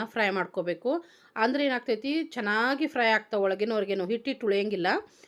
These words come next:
ಆಮ್ಯಾಗ ಏನಾಗ್ತೈತಿ, ಗರಿ ಗರಿ ಆಗ್ತಾವೆ. ಯಾವಾಗ ಹಿಟ್ಟಿಟ್ಟು ಉಳಿತೈತಲ್ರಿ, ಆವಾಗನ ಮೆತ್ತಗಾಗೋದು ಕೋಡ್ಬಳೆ. ಹೀಗಾಗಿ, ಆ, ನೀಟಾಗಿ ನಾವು ಇದನ್ನು ಸ್ವಲ್ಪ ಲಾಸ್ಟಿಗೆ ಸಣ್ಣ ಉರಿ ಮೇಲೆ ನೀಟಾಗಿ ಫ್ರೈ ಮಾಡ್ಕೊಂಡ್ರೆ ಗರಿ ಗರಿಯಾಗಿ ಚೆನ್ನಾಗಿ ಬರ್ತಾವೆ ನೋಡ್ರಿ ಸ್ನೇಹಿತರೆ.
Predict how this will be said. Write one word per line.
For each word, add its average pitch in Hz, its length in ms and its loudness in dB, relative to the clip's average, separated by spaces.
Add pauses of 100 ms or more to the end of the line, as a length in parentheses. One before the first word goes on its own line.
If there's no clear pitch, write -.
(180)
ಆಮ್ಯಾಗ 240 300 0
ಏನಾಗ್ತೈತಿ, 247 420 -4
ಗರಿ 214 220 2
ಗರಿ 202 200 0
ಆಗ್ತಾವೆ. 180 420 -2
ಯಾವಾಗ 240 280 4
ಹಿಟ್ಟಿಟ್ಟು 269 380 -4
ಉಳಿತೈತಲ್ರಿ, 240 560 -2
ಆವಾಗನ 214 420 -2
ಮೆತ್ತಗಾಗೋದು 190 720 -4
ಕೋಡ್ಬಳೆ. 170 500 -2 (540)
ಹೀಗಾಗಿ, 170 500 0 (360)
ಆ, 196 360 0
ನೀಟಾಗಿ 220 480 0
ನಾವು 233 220 0
ಇದನ್ನು 196 380 -2
ಸ್ವಲ್ಪ 208 340 -2
ಲಾಸ್ಟಿಗೆ 202 580 0 (340)
ಸಣ್ಣ 220 300 -2
ಉರಿ 208 160 0
ಮೇಲೆ 202 280 -2
ನೀಟಾಗಿ 202 600 -2 (340)
ಫ್ರೈ 214 240 2
ಮಾಡ್ಕೊಂಡ್ರೆ 208 600 -2
ಗರಿ 202 200 0
ಗರಿಯಾಗಿ 202 500 0
ಚೆನ್ನಾಗಿ 196 440 -2
ಬರ್ತಾವೆ 170 340 -4
ನೋಡ್ರಿ 160 240 -4
ಸ್ನೇಹಿತರೆ. 160 500 -10